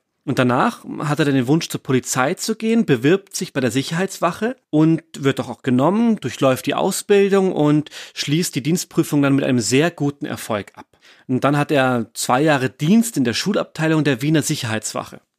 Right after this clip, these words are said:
Ab dem ersten Oktober neunzehnhundertsechsundsechzig bekommt er dann einen, eine Stellung bei einem Rangeposten in Meidling, zuletzt im Wachzimmer Hufenlandstraße.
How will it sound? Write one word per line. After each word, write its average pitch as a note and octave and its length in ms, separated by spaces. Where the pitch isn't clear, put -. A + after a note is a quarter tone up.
Ab - 280
dem B2+ 280
ersten - 480
Oktober C3+ 580
neunzehnhundertsechsundsechzig C#3+ 1700
bekommt D3 460
er - 20
dann D3+ 320
einen, C3+ 560
eine B2+ 200
Stellung D3 360
bei C#3+ 80
einem C3 160
Rangeposten C#3 840
in C3 120
Meidling, A2 460
zuletzt - 540
im B2 140
Wachzimmer B2 640
Hufenlandstraße. - 880